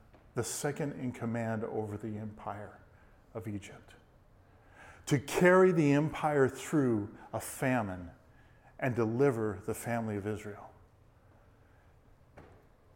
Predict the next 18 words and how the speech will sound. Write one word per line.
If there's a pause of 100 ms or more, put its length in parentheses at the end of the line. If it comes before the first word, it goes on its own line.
(180)
Wow. (1400)
That's
amazing (280)
that
God
would
do
that. (520)
It
says (220)
in
verse,
uh, (180)
forty-six, (880)
Joseph
was
thirty (260)
years